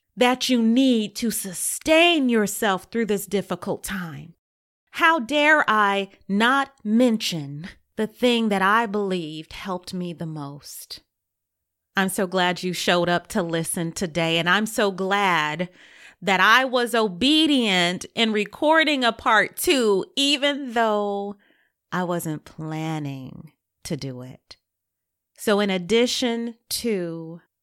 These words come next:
leaning into prayer, if that's something that, that's in alignment with who you are and what you do, and even if it's not,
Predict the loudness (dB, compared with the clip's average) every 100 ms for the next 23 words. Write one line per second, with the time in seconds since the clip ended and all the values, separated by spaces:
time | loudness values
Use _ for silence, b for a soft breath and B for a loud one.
0 | _ -6 -2 2 2 2 0 -2 -4 -6
1 | -8 -4 -4 -4 -6 -10 -10 -6 -4 -4
2 | -6 -6 -6 -6 -6 -4 -4 -6 -10 -16
3 | _ -4 -2 0 0 -2 -2 -4 -4 -4
4 | -4 -4 -6 -12 _ -6 -6 -6 -8 -6
5 | -6 -6 -6 -6 -8 -8 -10 -12 -16 _
6 | b b b -2 0 -2 -4 -6 -12 -12
7 | -8 -8 -8 -10 -14 -14 _ B B -4
8 | 0 0 2 2 2 0 -2 -2 0 0
9 | 0 -4 -6